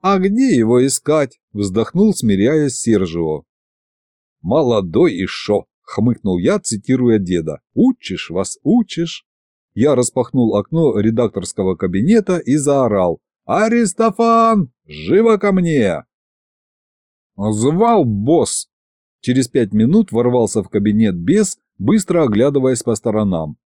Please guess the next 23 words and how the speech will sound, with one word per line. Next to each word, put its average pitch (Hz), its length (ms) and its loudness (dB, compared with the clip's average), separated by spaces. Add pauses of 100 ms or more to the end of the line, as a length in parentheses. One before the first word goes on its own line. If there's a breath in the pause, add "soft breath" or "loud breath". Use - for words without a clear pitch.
(440)
"Звал. 117 580 0 (240)
Спрячь - 520 -2
нож, 92 320 -2 (100)
всё 170 220 0
в - 60 -8
порядке. 95 600 -2 (500)
Как 202 160 0
у 190 60 2
тебя 156 240 0
с - 80 -6
полицией 156 640 0
и 156 180 -2
пожарными, 98 840 -2
справляешься?" 117 960 -2 (680)
"Всё 196 280 0
ништяк, 175 540 -2
босс", 85 480 -4 (200)
кивнул 107 440 0
он. 90 360 -2
"Работу 147 580 -2
наладили, 208 680 0
проблем 110 580 0 (180)
нет". 92 260 -4